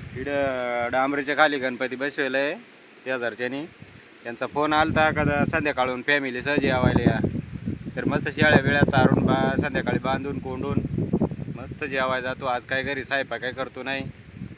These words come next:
जातो गणपतीच्या महाप्रसादाचा आनंद घ्यायला, पोट भरून खाऊन येतो. तर मित्रांनो, तुम्ही पण या, तुम्ही पण खाऊन जा गणपतीचा महाप्रसाद.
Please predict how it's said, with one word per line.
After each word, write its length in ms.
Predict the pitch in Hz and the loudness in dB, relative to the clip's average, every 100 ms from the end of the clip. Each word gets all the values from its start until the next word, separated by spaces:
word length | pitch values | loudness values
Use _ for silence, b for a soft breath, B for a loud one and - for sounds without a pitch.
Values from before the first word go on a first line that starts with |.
| - - | -16 -10
जातो 280 | 113 135 | -10 -8
गणपतीच्या 540 | 131 131 117 120 120 117 | -8 -8 -8 -10 -10 -8
महाप्रसादाचा 800 | 123 127 123 123 131 120 117 117 | -6 -6 -8 -6 -8 -8 -6 -6
आनंद 280 | 120 117 | -6 -8
घ्यायला, 440 | 123 127 120 117 120 - - - - 135 - | -6 -4 -6 -8 -12 -16 -20 -20 -20 -20 -8
पोट 140 | 127 | -6
भरून 400 | 123 127 135 143 135 | -4 -2 0 0 2
खाऊन 260 | 139 127 | 0 0
येतो. 360 | 117 110 123 127 - - - - - - - 120 | -8 -8 -10 -10 -10 -10 -10 -12 -14 -10 -8 -4
तर 80 | 123 | -2
मित्रांनो, 640 | 135 - 147 151 147 143 | -2 2 2 4 0 -2
तुम्ही 280 | 147 156 143 | -4 -4 0
पण 180 | 151 | 0
या, 280 | 151 147 147 147 - - - - 127 | 2 2 2 -2 -14 -20 -20 -16 -10
तुम्ही 180 | 139 | -10
पण 200 | 135 147 143 | -4 -4 4
खाऊन 300 | 151 147 135 | 4 4 2
जा 240 | 135 131 127 - - - - - - - | 2 2 0 -2 -2 -2 -4 -4 -6 -6
गणपतीचा 500 | 131 123 135 135 139 | -6 -2 -2 0 0
महाप्रसाद. 680 | 135 143 135 135 147 135 | 2 0 0 -4 -2 -4